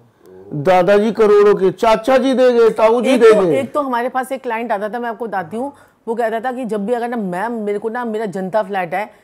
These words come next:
Speaker 2: जो है ना, आप ऐसा उपाय करवा दो, ऐसा उपाय करवा दो।" उसको बहुत फ़ायदा होता था, अच्छी अच्छी उसकी प्रमोशन वगैरह होती रहती थी।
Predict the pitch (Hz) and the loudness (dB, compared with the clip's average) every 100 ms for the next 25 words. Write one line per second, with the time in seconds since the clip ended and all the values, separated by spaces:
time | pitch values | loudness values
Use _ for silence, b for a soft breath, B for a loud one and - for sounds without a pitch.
0 | b b - 180 214 233 - 202 226 - | b b -12 -8 -6 -4 -6 -6 -6 -6
1 | - 214 277 269 214 214 208 196 190 202 | -6 -6 -2 -2 -2 -2 -4 -6 -6 -6
2 | 214 208 208 247 220 214 208 196 190 233 | -8 -8 -6 -6 -4 -6 -6 -6 -4 -6
3 | 220 254 175 202 202 196 190 185 185 220 | -6 -10 -6 -6 -4 -4 -2 -4 -6 -6
4 | 190 - 185 233 190 226 208 233 208 202 | -8 -12 -10 -10 -8 -12 -10 -12 -10 -10
5 | 202 214 202 208 196 180 170 156 156 165 | -10 -10 -8 -6 -6 -6 -8 -8 -12 -14